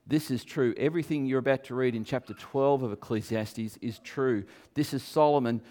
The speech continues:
coming to the final weeks and months of his life, and he says this, "Remember also your Creator in the days of your youth, before the evil days come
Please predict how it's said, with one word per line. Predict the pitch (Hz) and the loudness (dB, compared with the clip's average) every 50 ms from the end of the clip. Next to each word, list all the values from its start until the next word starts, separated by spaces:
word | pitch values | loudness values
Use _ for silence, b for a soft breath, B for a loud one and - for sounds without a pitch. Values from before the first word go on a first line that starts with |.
| B B - | B B -6
coming | - 147 143 139 135 131 | -2 0 2 2 0 -2
to | - - 139 131 127 120 B B B B - | -2 0 0 0 0 0 B B B B -6
the | 123 | -6
final | - - - 156 147 147 143 139 131 | -6 0 0 2 2 4 2 0 0
weeks | 123 143 143 139 - - - | 2 0 0 0 -4 -6 -4
and | 120 113 107 B B B B - | -4 -4 -6 B B B B -6
months | 117 123 135 139 135 - - 139 | -2 0 2 0 0 -2 -4 -2
of | 127 | -2
his | 123 117 101 98 | -2 -2 -4 -2
life, | 113 127 131 135 139 135 123 107 - - | 2 4 6 6 6 4 2 0 -4 -6
and | 110 117 | -6 -6
he | 120 113 | -6 -6
says | - - - 135 131 123 104 107 | -6 -2 0 2 2 2 0 0
this, | 117 135 139 123 107 98 - - - - B B B B B B | 2 4 4 4 2 0 -4 -10 -18 -20 B B B B B B
"Remember | 131 135 127 135 151 160 151 143 139 143 | 0 2 2 2 2 2 4 6 6 6
also | 156 151 151 - 143 127 | 6 4 2 0 0 2
your | 127 131 131 123 | 4 4 2 2
Creator | - - - 123 123 127 135 147 - - 120 101 | 0 -6 -4 0 0 2 2 0 0 -2 -2 -2
in | 101 120 123 | -2 -2 0
the | 120 117 | 0 -2
days | 98 - 131 131 135 131 123 117 107 98 | 0 2 2 4 4 4 2 0 -2 -4
of | 113 104 113 | -4 -4 -2
your | 117 110 | -2 -2
youth, | 110 101 110 135 131 117 104 104 - - - B B B B B B B | -2 0 0 2 2 2 0 -2 -8 -14 -20 B B B B B B B
before | - 123 - - 151 147 139 | -4 -4 -2 0 2 2 4
the | 123 143 135 - - | 2 2 -2 0 0
evil | 147 147 160 160 135 131 123 117 | 0 2 0 0 -2 -2 -4 -2
days | 113 113 113 113 110 110 107 101 - - | 0 0 0 0 0 -2 -4 -6 -8 -12
come | - - 139 135 131 123 110 104 98 | -6 -4 -2 -2 0 -2 -4 -6 -10